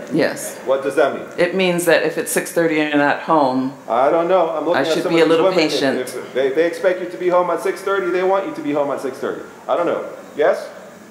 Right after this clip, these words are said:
Speaker 2: Or you could come home at seven or at eight or nine. Does it make a difference? Does it make a difference? It
Speaker 1: No.
Speaker 2: doesn't make a difference.
Speaker 1: No, so you need a different example.
Speaker 2: Okay.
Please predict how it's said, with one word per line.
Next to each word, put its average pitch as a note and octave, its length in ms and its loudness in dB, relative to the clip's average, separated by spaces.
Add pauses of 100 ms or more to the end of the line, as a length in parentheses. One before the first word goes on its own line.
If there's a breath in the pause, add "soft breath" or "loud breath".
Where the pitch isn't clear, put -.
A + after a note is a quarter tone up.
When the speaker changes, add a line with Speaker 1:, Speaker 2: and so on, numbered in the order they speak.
(180)
Speaker 2:
Or D3 140 4
you - 80 -2
could E3+ 140 -8
come E3+ 140 2
home F3+ 200 2
at D#3 120 0
seven F3+ 320 2
or D#3+ 220 6
at D3+ 120 -2
eight E3+ 320 -2
or D3+ 140 0
nine. D#3+ 420 0 (380)
Does C#3+ 120 0
it F3+ 80 2
make G3 180 4
a G3 60 2
difference? B3+ 540 4 (840)
Does F3+ 160 0
it G3+ 60 2
make G3+ 140 2
a G3 80 2
difference? A3 340 4 (760)
It - 40 -2
Speaker 1:
No. F3+ 140 8
Speaker 2:
doesn't D#3 180 6
make D3+ 120 8
a - 60 6
difference. A3 400 4
Speaker 1:
No, F3+ 140 4
so G3 140 -2
you G3+ 100 0
need G3 140 6
a F#3 80 2
different F#3+ 320 2
example. D#3 680 0
Speaker 2:
Okay. G3 500 0